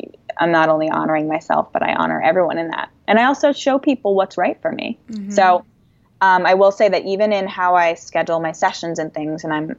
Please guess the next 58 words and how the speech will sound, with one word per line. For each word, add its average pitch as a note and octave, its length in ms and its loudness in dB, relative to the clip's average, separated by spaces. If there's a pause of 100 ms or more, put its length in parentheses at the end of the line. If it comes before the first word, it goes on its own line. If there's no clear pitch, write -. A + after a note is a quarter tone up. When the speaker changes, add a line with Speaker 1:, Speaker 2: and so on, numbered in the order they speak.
Speaker 1:
I'm D#3+ 140 -2
working D#3 340 -2
on, D3+ 140 -2
I D#3 40 -2
think - 180 -6
I'm E3 100 0
gonna D3+ 200 -4 (440)
get E3 120 4
a D#3 40 6
scheduling D#3 600 -4
system - 380 -6
up - 300 -6
either D#3 240 2
by D#3 160 2
the D3+ 100 -2
end D#3 140 -2
of - 180 -6
today E3+ 680 2
because - 200 -6
I D3+ 80 6
do D#3 200 2
everything D3+ 500 0
one D3 160 -6
off D#3+ 260 -4
right - 180 2
now. - 320 -4
Speaker 2:
Mm-hmm. G3+ 340 -10 (160)
Speaker 1:
Uh, - 40 0 (180)
and D#3+ 60 -10
I E3+ 80 -2
do F#3 140 2
it, F3+ 60 8 (160)
it, F3+ 160 4
which G3+ 160 -2 (460)
gets G3 200 0
to - 60 -10
be F#3 100 0
a E3 60 0
lot E3+ 220 2
'cause - 80 -18
I'm E3 100 -10
constantly D#3+ 460 -6
coordinating D#3+ 460 -4
details. F3+ 420 2 (300)
But D#3+ 180 2 (280)
for G3+ 140 2
me, C#4 240 6
it's - 120 2
hard - 440 -2
to D#4+ 80 0
book B3+ 380 -4
anything F3+ 500 -2
more G3 180 2
than A3+ 120 -2
a F#3 60 2
week F3+ 280 0
in F3+ 40 0
advance E3 580 0